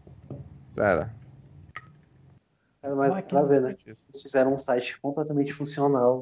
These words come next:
Speaker 2: de iCarly.
Speaker 3: Um site completamente funcional de tão grande que foi o fenômeno.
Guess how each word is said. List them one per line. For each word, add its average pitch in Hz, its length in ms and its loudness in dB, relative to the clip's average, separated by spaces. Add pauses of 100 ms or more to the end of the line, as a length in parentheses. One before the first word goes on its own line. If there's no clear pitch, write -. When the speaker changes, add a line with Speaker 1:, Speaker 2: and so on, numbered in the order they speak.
(140)
Speaker 2:
de 123 180 -4
iCarly. 107 460 -2 (540)
Speaker 3:
Um 139 100 -8
site 127 340 -6
completamente 151 600 -12
funcional 143 400 -6
de 135 80 -6
tão 165 320 -8
grande 151 320 -6
que 156 80 -16
foi 156 200 -8
o - 20 -6
fenômeno. 143 460 -10